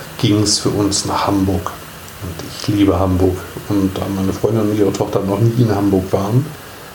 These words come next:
und Hamburg sie auch sehr interessiert haben, ja, beschloss ich vorweg, Karten gebucht, Karten geklickt, weil aus der City von Berlin bis nach Hamburg in anderthalb Stunden mit dem I C E, das ist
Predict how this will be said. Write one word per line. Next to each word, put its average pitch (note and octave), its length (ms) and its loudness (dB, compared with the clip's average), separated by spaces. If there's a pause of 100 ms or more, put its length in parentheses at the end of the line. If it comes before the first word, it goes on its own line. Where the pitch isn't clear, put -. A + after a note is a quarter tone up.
(600)
und A#2 320 4
Hamburg A2 420 0 (480)
sie F2+ 240 0
auch F2+ 180 -6
sehr G2 380 0
interessiert - 640 -4
haben, A#2 460 2 (920)
ja, G#2 80 6 (220)
beschloss - 340 -4
ich G2+ 100 0
vorweg, A2 340 2 (440)
Karten F#2 360 -2
gebucht, - 440 2 (220)
Karten F2+ 260 -4
geklickt, G#2+ 500 -2 (760)
weil F2+ 360 0
aus - 140 -4
der F#2+ 120 0
City - 280 0
von G#2 220 0
Berlin G2 360 4
bis G2 140 4
nach F#2+ 160 2
Hamburg G2+ 320 2
in F#2 140 2
anderthalb F#2+ 420 2
Stunden G2 400 2 (340)
mit G2+ 120 4
dem F#2+ 160 4
I F#2+ 80 2
C - 140 0
E, F#2+ 320 2 (880)
das - 160 2
ist - 320 0